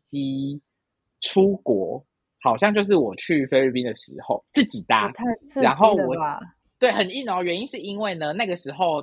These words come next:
Speaker 1: 台湾跟宿务没有直航，所以那个时候我是买 Cathay Pacific，就是，就先去飞去香港，然后我就先去找香港朋友吃吃喝喝玩玩，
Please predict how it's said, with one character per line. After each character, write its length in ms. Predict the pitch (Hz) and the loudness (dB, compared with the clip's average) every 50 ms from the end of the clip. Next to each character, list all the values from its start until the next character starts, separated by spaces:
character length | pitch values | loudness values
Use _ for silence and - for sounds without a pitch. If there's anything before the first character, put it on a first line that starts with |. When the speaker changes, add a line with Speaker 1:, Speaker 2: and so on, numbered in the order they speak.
| - | -6
Speaker 1:
台 220 | - - 143 131 135 | -6 -4 -4 -2 -2
湾 260 | 143 156 160 165 170 - | -2 -2 -2 -4 -6 -4
跟 260 | - 160 151 151 156 | -2 -2 -2 -2 -4
宿 240 | 160 - - - 196 | -8 -14 -6 -4 -4
务 380 | 151 127 110 - 180 170 147 131 | -4 -4 -6 -6 -4 -4 -6 -6
没 140 | 123 117 120 | -8 -8 -4
有 260 | 139 151 135 120 110 104 _ | 0 0 0 0 -2 -8 _
直 280 | - - - 104 214 - | -6 -6 -6 -4 -6 -8
航， 180 | - - 113 - - _ _ _ _ _ _ | -8 -8 -12 -12 -14 _ _ _ _ _ _
所 160 | - 226 226 | 2 4 4
以 20 | |
那 100 | 214 233 | 4 4
个 80 | 233 190 | 0 -4
时 140 | 175 147 156 | -2 2 2
候 80 | 165 | 2
我 180 | 165 147 123 117 | 2 2 -2 -4
是 140 | - - 202 | -6 -6 -6
买 340 | 190 175 170 - 120 113 113 | -6 -2 -2 -2 -4 -4 -8
Cathay 380 | - - 170 165 165 - 170 160 | -10 -2 -2 -2 0 0 -2 -2
Pacific， 540 | - 160 131 - 143 139 135 - 123 104 - | -2 -8 -6 -4 -4 -4 -2 -2 -4 -4 -4
就 120 | - 143 | -8 -10
是， 340 | - - 151 143 135 123 123 _ _ _ _ _ _ | -8 -6 -6 -6 -6 -6 -8 _ _ _ _ _ _
就 160 | _ - 190 190 | _ 0 0 4
先 180 | - 214 202 | 4 2 2
去 80 | 208 214 | 2 2
飞 140 | - 190 175 | 0 0 0
去 100 | 180 175 | 0 -2
香 220 | 175 165 151 165 | -2 -2 -2 0
港， 160 | 185 156 120 | -2 -4 -2
然 100 | 113 120 | -2 0
后 140 | 143 170 170 | 0 2 2
我 80 | 151 139 | 0 0
就 320 | 139 170 165 160 147 127 | 0 0 2 2 0 -2
先 180 | 139 - 175 202 | -2 -4 -4 -2
去 80 | 214 | -2
找 140 | 185 139 120 | -4 -6 -2
香 160 | - 170 170 | 0 0 0
港 100 | 160 135 | 0 -2
朋 140 | 110 110 131 | -6 -6 -8
友 100 | 139 135 | -8 -8
吃 160 | 139 - 147 | -6 -8 -8
吃 140 | 139 143 151 | -6 -6 -6
喝 160 | 160 151 131 | -4 -4 -2
喝 100 | 143 139 139 | -2 -2 -2
玩 200 | 127 113 101 117 | -2 -6 -8 -8
玩， 300 | 120 117 - - - 127 | -8 -8 -8 -10 -16 -20